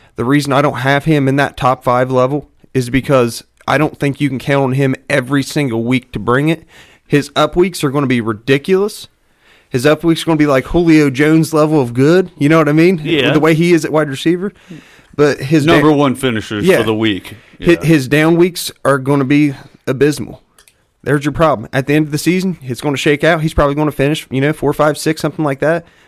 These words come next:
Speaker 1: But you're gonna lose weeks because of him, and you're gonna win weeks solely because he's on your team.
Speaker 2: And I gotta defend it. I got, I gotta defend Kareem Hunt. Last year, the reason he, it, it was partly the rookie,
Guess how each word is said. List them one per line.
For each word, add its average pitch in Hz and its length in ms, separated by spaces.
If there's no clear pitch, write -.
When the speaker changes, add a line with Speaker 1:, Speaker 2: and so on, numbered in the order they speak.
Speaker 1:
But 139 340
you're 135 180
gonna 151 220
lose 131 280
weeks 127 220
because 120 360
of 117 100
him, 117 60
and 104 120
you're 123 100
gonna 123 160
win 120 220
weeks 120 240
solely 120 420
because 107 280
he's 110 140
on 104 140
your 98 80
team. - 240
Speaker 2:
And 190 140
I 233 60
gotta 220 240
defend 104 420
it. 82 100
I 101 120
got, 123 240
I 123 100
gotta 123 240
defend 87 400
Kareem 87 300
Hunt. 82 240
Last 156 400
year, 107 400
the 110 120
reason 127 440
he, 107 360
it, 107 220
it 127 100
was 120 160
partly 143 440
the 143 180
rookie, 127 560